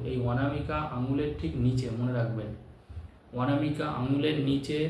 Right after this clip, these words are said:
<clears throat> আপনি লিখবেন এক দুই। মানে ওয়ান টু লিখবেন। কি বললাম? অনামিকা আঙুলের নিচে লিখবেন ওয়ান টু,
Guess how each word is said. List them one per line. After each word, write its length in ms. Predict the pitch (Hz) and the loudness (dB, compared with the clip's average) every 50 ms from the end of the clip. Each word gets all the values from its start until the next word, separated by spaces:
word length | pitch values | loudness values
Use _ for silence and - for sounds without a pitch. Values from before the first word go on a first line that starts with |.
| - - - - - - - - - - - - | -2 -6 -10 -14 -18 -20 -20 -20 -20 -20 -12 -6
<clears throat> 500 | - 143 131 127 123 123 123 123 123 127 | -2 0 2 4 4 4 2 2 0 0
আপনি 300 | 123 127 123 - 143 143 143 139 | 0 -2 -2 0 0 2 2 4
লিখবেন 540 | 127 123 127 123 123 123 123 135 139 139 143 139 156 151 - - - - - - - - - - - - - - - - - 156 147 | 4 4 2 2 2 0 0 2 2 2 0 0 -4 -6 -8 -8 -8 -8 -10 -10 -10 -10 -12 -14 -16 -16 -18 -18 -10 -4 -2 0 2
এক 160 | 147 151 147 - - - 135 120 | 2 2 2 0 -4 -4 -2 0
দুই। 220 | 123 131 127 120 - - - - - - - - - - - | 4 4 6 6 4 4 0 -2 -4 -8 -10 -12 -12 -8 -2
মানে 140 | 123 123 123 120 120 | 0 2 2 2 2
ওয়ান 180 | 120 143 160 170 170 165 | 2 4 4 4 4 2
টু 80 | 160 151 131 123 | 2 0 2 2
লিখবেন। 320 | 117 110 117 113 110 101 113 - - - | 2 2 0 -2 -4 -4 -6 -8 -8 -6
কি 80 | - 151 143 | -4 0 0
বললাম? 280 | 147 143 139 139 143 147 175 - - | 2 4 4 2 2 0 -2 -2 -2
অনামিকা 500 | 131 127 135 143 143 151 151 151 - 156 | -2 0 2 2 2 2 0 0 0 0
আঙুলের 360 | 147 139 135 135 139 147 147 139 131 | 0 2 2 2 2 4 4 2 2
নিচে 180 | 127 131 139 135 131 | 2 0 0 0 0
লিখবেন 280 | 135 135 135 151 151 147 - | 0 -2 -2 -4 -4 -4 -2
ওয়ান 160 | 135 135 139 139 139 | 0 0 0 0 0
টু, 60 | 139 | -2